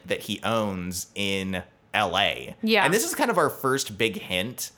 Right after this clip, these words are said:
Speaker 1: in the story that, like, Tommy has a lot of money and it's
Speaker 2: Mm-hmm.
Speaker 1: unclear what he does for a living or why
Speaker 2: Yeah.
Speaker 1: he has money or this apartment.
Speaker 2: And why he has two apartments in two very expensive cities to
Speaker 1: Yeah,
Speaker 2: live in.
Speaker 1: yeah.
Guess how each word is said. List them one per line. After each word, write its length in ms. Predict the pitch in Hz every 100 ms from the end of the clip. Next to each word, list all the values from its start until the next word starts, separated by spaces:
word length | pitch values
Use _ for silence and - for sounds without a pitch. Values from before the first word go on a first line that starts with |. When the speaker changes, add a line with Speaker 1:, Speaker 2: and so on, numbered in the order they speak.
| _ -
Speaker 1:
in 140 | 135
the 60 | 147
story 400 | - - 139 160
that, 140 | 147 113
like, 220 | 113 90
Tommy 460 | - 92 107 117
has 260 | 120 110 113
a 60 | 117
lot 260 | 104 98
of 100 | 110
money 600 | 95 85 82 113 175 214
and 180 | 240 247
it's 140 | 226 220
Speaker 2:
Mm-hmm. 120 | 208
Speaker 1:
unclear 520 | 202 190 196 104 117
what 160 | 107 90
he 140 | 104
does 280 | 85 85 -
for 200 | - 135
a 60 |
living 380 | 131 131 123 131
or 140 | 101 85
why 720 | 90 123 147 151 151 156 147
Speaker 2:
Yeah. 420 | 214 226 220 196
Speaker 1:
he 40 | 170
has 280 | 156 147 135
money 400 | 139 139 139 135
or 220 | 127 127
this 140 | 123
apartment. 420 | 131 - 123 240 240
Speaker 2:
And 40 |
why 200 | 226 226
he 220 | 220 233
has 340 | 214 208 202 -
two 360 | - - 247
apartments 760 | 226 233 214 - 190 180 185 -
in 220 | - 220
two 260 | 208 - 226
very 240 | 202 196
expensive 680 | 175 - - 196 208 - 185
cities 420 | - 190 175 175 -
to 100 | -
Speaker 1:
Yeah, 420 | 104 98 92 82
Speaker 2:
live 80 | 90
in. 40 | 98
Speaker 1:
yeah. 400 | 95 98 85 82